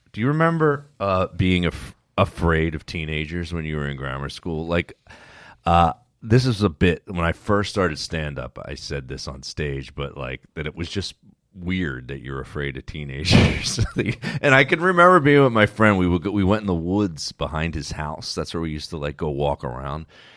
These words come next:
And I remember us at once going, "Shit, teenagers!" And we, like, ran. And I, and I was like, "Well, you know, wh-,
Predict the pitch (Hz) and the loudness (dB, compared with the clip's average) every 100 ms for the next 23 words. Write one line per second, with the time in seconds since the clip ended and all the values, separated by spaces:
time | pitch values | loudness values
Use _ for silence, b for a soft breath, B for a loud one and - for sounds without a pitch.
0 | B 92 90 90 104 123 120 - 101 92 | B -2 2 4 6 6 4 2 0 0
1 | 90 - 98 87 92 - - 220 180 - | -4 -4 -6 -6 -4 -4 -2 0 0 2
2 | - 269 277 214 160 107 76 57 - 90 | 4 4 2 2 2 -2 -8 -14 -12 -6
3 | 98 95 85 85 82 87 98 104 120 156 | -2 0 0 -4 0 0 0 -2 -4 -6
4 | 147 B B B 98 92 90 90 87 - | -8 B B B -2 0 0 0 -2 -2
5 | 104 85 90 87 85 82 90 95 78 95 | 0 2 2 2 2 2 2 2 2 0
6 | 82 76 - | -2 -2 -4